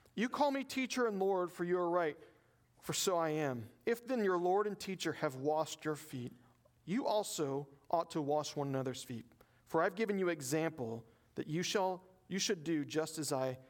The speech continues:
have done." He's teaching them. He's given to these men something that they need.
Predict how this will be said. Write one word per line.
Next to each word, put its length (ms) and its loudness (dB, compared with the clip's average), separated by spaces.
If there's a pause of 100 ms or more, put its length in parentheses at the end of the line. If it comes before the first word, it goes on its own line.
(500)
have 200 -6
done." 260 -6 (2750)
He's 140 -2
teaching 500 -2
them. 160 -12 (1000)
He's 180 0
given 320 2
to 140 -2
these 420 -2
men 640 0 (380)
something 400 2
that 120 -2
they 160 0
need. 460 -2